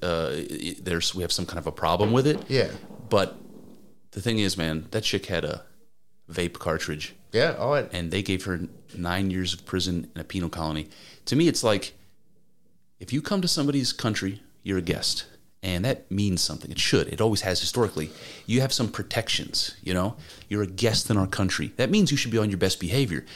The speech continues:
Speaker 1: But it also means if you break the rules, especially if you're a foreigner and don't understand the rules, which you fucking don't, um, you know, maybe you should have brushed up on it, but you didn't. You
Speaker 2: Yeah.
Speaker 1: break the rules, you should be, you should say, "Look, you fucked up. Get the fuck out of our country. You made a mistake.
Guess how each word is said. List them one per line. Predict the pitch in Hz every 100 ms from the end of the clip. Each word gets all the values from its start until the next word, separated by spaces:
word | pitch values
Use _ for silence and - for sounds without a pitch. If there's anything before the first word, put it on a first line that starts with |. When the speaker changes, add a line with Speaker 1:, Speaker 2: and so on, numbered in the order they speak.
| -
Speaker 1:
But | 107
it |
also | 151 202 120
means | 123 117
if | 107
you | 110
break | 120 127
the | 95
rules, | 147 135 92 107
especially | 117 185 165 127 120
if | 110
you're | 117 104
a |
foreigner | - - 139 151 98 85
and | 98
don't | 113 - - -
understand | 117 98 - 151
the | 165
rules, | 80 78 131
which | 98 -
you | 110
fucking | 123 - 80
don't, | 120 98 107 - - - - - -
um, | - 95 90 92 - - -
you | 101
know, |
maybe | 92 117
you | 104 95
should | -
have | 139 85 87
brushed | 113 117
up | 143 139
on | 92
it, | 80
but | 123
you | 160
didn't. | 185 113 113 - - - -
You | 82 113 175
Speaker 2:
Yeah. | 175
Speaker 1:
break | 185 196
the | 180
rules, | 185 220 208 - -
you | 131
should | 147 156 135
be, | 156 147 -
you | - 127
should | 147
say, | 139
"Look, | 131 127 - - - -
you | -
fucked | - 117 156
up. | 170 - - -
Get | 104
the |
fuck | - 120 135
out | 127
of |
our | 127
country. | 127 120 78 - -
You | 92
made | 90
a | 104
mistake. | 135 170 160 -